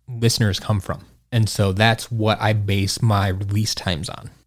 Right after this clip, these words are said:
So if you live in Australia and you know most of your listeners are coming from Australia,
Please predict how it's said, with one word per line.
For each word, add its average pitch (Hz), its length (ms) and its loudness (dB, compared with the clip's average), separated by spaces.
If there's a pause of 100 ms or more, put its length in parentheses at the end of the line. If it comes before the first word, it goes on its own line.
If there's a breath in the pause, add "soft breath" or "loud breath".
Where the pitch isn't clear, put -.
So 120 220 4
if 104 140 -2
you 131 140 8
live 131 220 6
in 117 100 4
Australia 107 800 4
and 107 200 4
you 131 220 6
know 120 460 8
most 110 360 4
of 120 60 4
your 107 120 2
listeners 110 460 2
are 110 60 2
coming 110 280 0
from 107 200 -2
Australia, 113 600 0